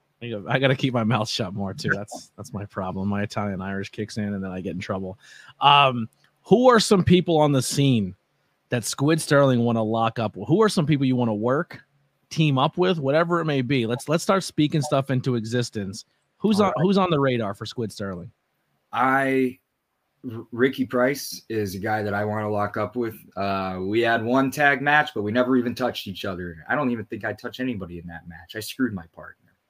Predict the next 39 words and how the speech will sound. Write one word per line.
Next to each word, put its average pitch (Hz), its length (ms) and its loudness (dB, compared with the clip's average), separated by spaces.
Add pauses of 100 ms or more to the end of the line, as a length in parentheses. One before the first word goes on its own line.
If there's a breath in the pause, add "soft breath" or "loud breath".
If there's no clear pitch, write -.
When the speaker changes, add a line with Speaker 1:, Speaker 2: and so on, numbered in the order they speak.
Speaker 2:
Screw 113 320 -12
him. - 120 -20 (480)
Anyway, 90 360 -6 (540 loud breath)
Speaker 1:
Who 113 80 2
was 104 240 4
Speaker 2:
uh, 98 60 0
Speaker 1:
it? 92 60 -2 (1200)
Speaker 2:
it 131 160 4
was 123 320 2
Joey 131 300 2
P, 110 360 -8
Joey 120 260 0
Perfect. 110 440 -4 (500)
Speaker 1:
Okay. 107 360 -6
Speaker 2:
Screwed 147 200 -4
him, 139 200 -4 (160)
lost 135 320 0
our 123 80 0
tag 117 340 -4
belts, 120 400 -2 (240)
then 110 240 -6
joined 113 260 -4
the 107 60 -6
same 107 260 -6
team 104 280 -6
that 98 160 -4
won 101 160 -4
the 92 60 -6
tag 87 280 -10
belt. 80 260 -18
So, 92 200 -8
like, 87 240 -8 (240)
it's - 100 -20
kinda 165 320 8
weird, 120 320 8 (120)
<laughs> - 120 -2
but 151 300 8
Speaker 1:
Yeah. 117 180 -2 (680 soft breath)
Speaker 2:
uh, 104 600 4